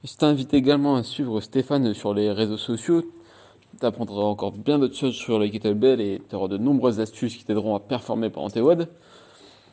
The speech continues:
Si l'épisode t'a plu, je t'invite également à mettre une note de cinq étoiles sur l'application de ton choix et un commentaire, et le partager à tes amis, ça fait toujours plaisir.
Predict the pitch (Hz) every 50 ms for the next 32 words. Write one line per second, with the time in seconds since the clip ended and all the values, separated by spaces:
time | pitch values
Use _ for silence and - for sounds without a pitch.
0 | _ _ _ _ _ _ _ _ _ _ _ _ - - - - - 175 180 190
1 | - 143 143 131 139 139 143 151 139 123 - 143 135 - - 147 151 131 117 110
2 | 120 127 120 120 113 - 120 113 120 117 117 113 113 113 113 107 104 - - 127
3 | 120 110 98 104 104 98 - - 165 156 160 - 143 131 - - 135 131 123 113
4 | 101 - 104 101 98 - - - 110 107 - 117 104 98 - 113 110 - - 127
5 | 120 113 104 98 98 98 - - 113 104 98 95 - 135 147 180 185 160 127 -
6 | - - 117 110 107 107 107 - 131 135 131 131 123 110 113 123 - - - -
7 | - 151 - 120 110 101 101 98 104 120 147 - - - - - - - - 123
8 | 117 113 - - 95 92 - 120 127 190 202 - -